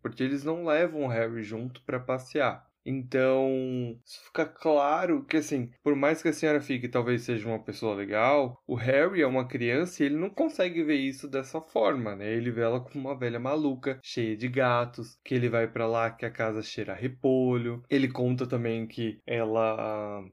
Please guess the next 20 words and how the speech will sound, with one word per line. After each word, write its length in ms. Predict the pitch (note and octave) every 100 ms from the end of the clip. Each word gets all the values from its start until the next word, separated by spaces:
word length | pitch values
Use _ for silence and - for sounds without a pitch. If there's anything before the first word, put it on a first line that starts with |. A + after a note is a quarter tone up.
| -
fica 220 | C3 C3
mostrando 400 | C3 B2+ C3 A#2+
a 100 | A#2+
foto 340 | C3+ A#2+ A#2+
dos 180 | A2 A2
gatos 360 | A2 A2 G#2+ -
que 120 | -
faleceram, 840 | - G#2+ D3 - C#3+ C#3 C#3 C3+ D#3
enquanto 440 | G3 G#3 F#3+ F#3
que 80 | G3+
ele 100 | F#3+
podia 360 | - D#3+ E3
tá 140 | E3 C#3+ B2
comendo 720 | - C3+ C3+ C#3+ D#3+ E3+ D#3
lanches, 600 | D#3 D3 C#3+ C#3 C#3 B2+
ele 140 | A#2+ A2+
podia 320 | - A2+ A#2
tá 120 | -
se 100 | G#2+
divertindo, 960 | A#2 A2+ A#2 - B2 B2+ D3 D3 C#3+